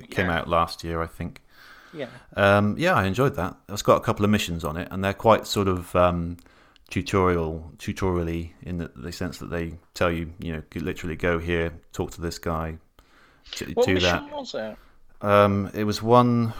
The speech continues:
Speaker 1: where you're, he's, it's like, um, a cruise, like a docked cruise ship that you're wandering
Speaker 2: Oh, yeah.
Speaker 1: in, and you've got to kill the guy. And then another one which was,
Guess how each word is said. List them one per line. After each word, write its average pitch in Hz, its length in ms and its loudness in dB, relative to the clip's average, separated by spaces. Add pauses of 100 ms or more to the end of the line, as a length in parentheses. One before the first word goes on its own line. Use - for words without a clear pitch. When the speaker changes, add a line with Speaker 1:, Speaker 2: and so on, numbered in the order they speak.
Speaker 1:
where 107 320 6
you're, 101 520 2
he's, 98 280 -6 (160)
it's - 180 -10
like, 101 220 -2
um, 90 440 -2
a 95 80 -10
cruise, 104 440 0
like 95 140 -8
a 98 60 -4
docked - 400 0
cruise 95 380 -2
ship - 380 -8 (100)
that - 100 -12
you're 82 180 -4
wandering 87 260 0
Speaker 2:
Oh, 151 40 2
yeah. 147 180 -2
Speaker 1:
in, - 80 -10 (440)
and - 80 -16
you've 82 80 -10
got 85 80 -4
to 80 60 -12
kill 85 160 -4
the - 80 -12
guy. 85 160 0
And 87 100 -2
then 90 80 -2
another 98 280 2
one 90 280 0
which 87 200 -8
was, - 420 -10